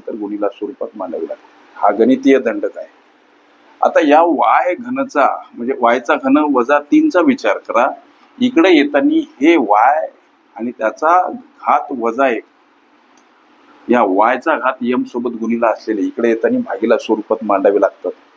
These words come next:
गणितीय दंडक. ओके, समोर आता राहिले फक्त वायचा घात यम. आता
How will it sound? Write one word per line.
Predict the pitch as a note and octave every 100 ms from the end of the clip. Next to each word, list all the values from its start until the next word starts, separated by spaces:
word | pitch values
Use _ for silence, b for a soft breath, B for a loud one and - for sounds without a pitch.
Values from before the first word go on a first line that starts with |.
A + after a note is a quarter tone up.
| _
गणितीय | - A#2+ A2 G#2+ G#2 G2
दंडक. | F2+ - - - -
ओके, | - A2 _ _ _ _ _ -
समोर | - C#3 E3 D#3+
आता | - C3
राहिले | A#2 G#2+ B2 A#2+ -
फक्त | C#3+ - -
वायचा | E3+ E3 G#2+ F#2+ - A#2 B2 B2+
घात | G2+ G2 - A#2
यम. | A2 G2 _ _ _ _ _ _
आता | A2+